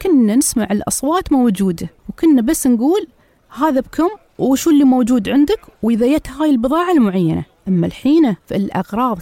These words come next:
كلها موجودة قدامك وبضغطة زر اللي موجود في المحل يقدر يقولك إذا هالقطعة موجودة ولا لا.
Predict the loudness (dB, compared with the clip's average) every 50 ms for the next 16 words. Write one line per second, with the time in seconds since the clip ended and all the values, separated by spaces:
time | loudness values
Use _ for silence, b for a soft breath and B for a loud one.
0 | -8 -4 -2 0 0 2 2 0 0 0 0 -2 -2 0 -2 -2 -2 -2 -4 -4
1 | -4 -4 -2 0 0 0 0 0 -4 -6 -12 -20 _ _ -10 -8 -6 -4 -2 -4
2 | -4 -4 -6 -6 -4 -4 -2 -4 -4 -4 -6 -8 _ -2 0 2 2 2 2 0
3 | 0 -2 -4 -4 -4 -6 -4 -4 -4 -4 -4 -4 -2 -2 -2 -2 -2 -2 -2 -2
4 | -4 -4 -4 -4 -6 -6 -8 -6 -6 -4 -2 0 0 0 -2 -4 -6 -4 -4 -2
5 | -2 -2 -2 -2 -2 -2 -2 -2 -4 -8 -14 _ -6 -2 0 0 0 -2 -2 -6
6 | -8